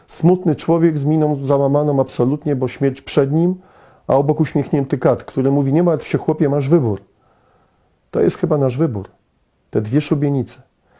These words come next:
Wi-, wizja Billa Gatesa, która jest realizowana na naszych oczach i nasz rząd w tym pomaga, zamykając wszystko, robiąc nam lockdown. Wizja Billa Ga-, Billa Gatesa, wizja szczepionek, aplikacji,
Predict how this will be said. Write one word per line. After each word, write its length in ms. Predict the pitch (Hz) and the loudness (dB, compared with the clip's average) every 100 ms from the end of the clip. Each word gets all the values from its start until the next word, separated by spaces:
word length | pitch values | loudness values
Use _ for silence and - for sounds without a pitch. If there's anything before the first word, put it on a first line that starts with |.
| _ _ - | _ _ -8
Wi-, 260 | 120 160 | 0 2
wizja 420 | 151 160 185 170 147 | 4 2 4 4 2
Billa 280 | 160 147 | 4 2
Gatesa, 460 | 120 143 139 - 151 | 4 2 2 0 -4
która 320 | - 147 135 | -2 0 2
jest 180 | 123 - | 0 0
realizowana 560 | 139 147 139 127 139 131 | 2 2 0 0 2 2
na 80 | |
naszych 320 | 123 123 127 - | 2 0 -2 -2
oczach 420 | 147 135 - - | 0 -2 -2 -2
i 60 | |
nasz 240 | 127 160 175 | 2 2 2
rząd 220 | 139 143 | 0 -2
w 60 | - | -2
tym 140 | 135 | -2
pomaga, 460 | 135 120 101 110 135 - _ _ - | 0 -2 -2 -4 -8 -14 _ _ -4
zamykając 580 | 123 147 143 151 143 131 | 0 0 2 0 0 -2
wszystko, 360 | - 139 127 | -4 -4 0
robiąc 320 | 127 123 127 | 0 0 -2
nam 120 | 123 120 | 0 0
lockdown. 460 | 113 101 107 135 - _ _ _ - | 0 -2 -6 -6 -12 _ _ _ -4
Wizja 340 | 113 175 160 | 0 2 2
Billa 240 | 139 135 135 | 2 2 2
Ga-, 180 | 127 | 0
Billa 280 | 123 127 123 | -2 0 0
Gatesa, 460 | 110 104 - - 117 - - - | 0 -2 -4 -8 -8 -12 -18 -4
wizja 280 | 135 143 143 | 0 2 0
szczepionek, 640 | - 139 - 131 147 175 | 0 -2 2 2 2 0
aplikacji, 760 | 120 135 135 131 117 - 156 | -2 -2 0 0 0 -2 -2